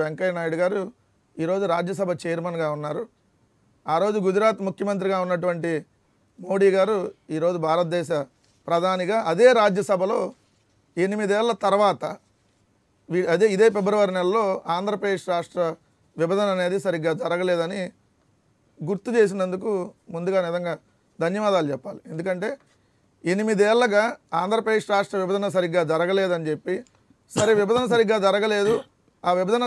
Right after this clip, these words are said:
చట్టంలో ఉన్నటువంటి హామీల్ని మీరే ఎనిమిదేళ్లుగా ప్రధానమంత్రిగా ఉన్నారు, అప్పుడున్నటువంటి తెలుగుదేశం ప్రభుత్వం ఇక్కడ కావచ్చు, ఈ రోజు ఉన్నటువంటి వైఎస్ఆర్ కాంగ్రెస్ పార్టీ ప్రభుత్వం కావచ్చు, అనేక సందర్భాల్లో మేము ఆ రోజు అపోజిషన్లో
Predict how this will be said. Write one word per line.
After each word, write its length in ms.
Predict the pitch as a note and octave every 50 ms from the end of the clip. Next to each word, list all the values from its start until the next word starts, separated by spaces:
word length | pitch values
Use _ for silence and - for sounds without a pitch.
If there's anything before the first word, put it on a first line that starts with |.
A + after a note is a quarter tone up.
| G3 G3
చట్టంలో 380 | G#3+ F#3+ G#3+ A#3 A3+ A3+ A3+ A3 A3
ఉన్నటువంటి 460 | G#3+ G#3+ F#3 G#3+ G#3+ G#3 G3+ G3 G3+ F#3+ F3+ - _ _ _ _ _ _ _ _ -
హామీల్ని 540 | E3 F3 G3 G#3+ A3+ A#3 A3+ A3+ A3 A3 G3+ F#3 - _ _ _ _ _ _ _ - E3+
మీరే 240 | E3+ G3 A3 A3+ A#3 G#3+ G#3
ఎనిమిదేళ్లుగా 520 | G3 G3+ G3+ F#3+ G3+ G#3 G#3+ G#3+ G3+ G#3+ F#3+ F3+
ప్రధానమంత్రిగా 680 | F3+ F3 F#3 G3 G3 G3 G3 G3 E3+ F#3+ F#3 F3 F#3 F3 E3
ఉన్నారు, 280 | E3 E3 D#3+ D#3+ F3+ G#3+ B3 _ _ _ _ _ _ _ _ _ _ _ - C#3+
అప్పుడున్నటువంటి 580 | C#3+ - F#3 F3+ G3 G3+ A3 G3+ G#3+ A3 G#3+ G3+ F3+
తెలుగుదేశం 440 | G3 F#3+ F#3+ G3 G3+ G3+ F#3 D#3+ G3 F3+
ప్రభుత్వం 320 | F3+ F3+ F3 F3 - F3+ F3
ఇక్కడ 140 | D3 F3 E3 E3 E3+
కావచ్చు, 280 | E3 E3 E3 E3 - - G#3
ఈ 20 | F#3+ F3+
రోజు 120 | F#3+ G3 G3
ఉన్నటువంటి 380 | F#3+ F#3+ F3+ F#3 F#3 F3+ E3+ E3+ D3+ - _ _ _ _ - -
వైఎస్ఆర్ 400 | D3+ E3+ F#3 F3 E3 G3 F3+ F3 F3
కాంగ్రెస్ 260 | E3+ E3+ E3+ E3+ - -
పార్టీ 180 | E3+ D#3+ C#3 D#3+ D3
ప్రభుత్వం 340 | D3+ D3+ D#3 D3+ D#3 F3 D#3+ D#3 D3+
కావచ్చు, 300 | D3 D3+ C#3+ - - G#3 B3 - _ _ _ _ _ _ _ _ _ _ _ _ - -
అనేక 260 | E3 F#3+ A#3 B3 A3 B3 F3 A3
సందర్భాల్లో 580 | G#3+ G#3 G#3+ G#3+ G3 G3+ G3+ G3 G3 G#3 G#3 F#3 D#3+ - _ - D#3
మేము 140 | E3 E3+ F3
ఆ 20 | F3 F3+
రోజు 120 | G3+ G3 E3+
అపోజిషన్లో 460 | D#3 - G3+ G3+ F#3+ E3 G3 F#3+ F#3